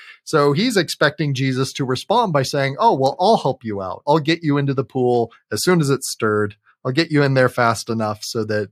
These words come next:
so that you can be healed." But instead, in verse eight, Jesus says, "Rise, take up thy bed and walk." And in verse eight, we're told immediately the man was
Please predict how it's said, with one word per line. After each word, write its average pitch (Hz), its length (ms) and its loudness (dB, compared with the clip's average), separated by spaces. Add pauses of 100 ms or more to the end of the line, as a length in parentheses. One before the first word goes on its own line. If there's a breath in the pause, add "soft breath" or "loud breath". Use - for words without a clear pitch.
so - 160 -10
that 110 80 -10
you 120 120 -4
can 117 160 -6
be 107 140 -6
healed." 101 380 -8 (440 loud breath)
But 113 140 0
instead, 139 460 2
in 131 100 -2
verse 123 280 0
eight, 113 200 -2
Jesus 117 400 -4
says, 110 320 -2
"Rise, 131 580 2
take - 280 -8
up 135 180 -4
thy 120 140 0
bed 107 300 -2
and 104 180 -6
walk." 95 300 -6 (680)
And 113 160 -2
in 107 100 -4
verse 127 280 2
eight, 123 180 0
we're 110 140 -4
told 117 220 0
immediately 117 760 0
the 113 100 -2
man 120 300 0
was 117 220 -2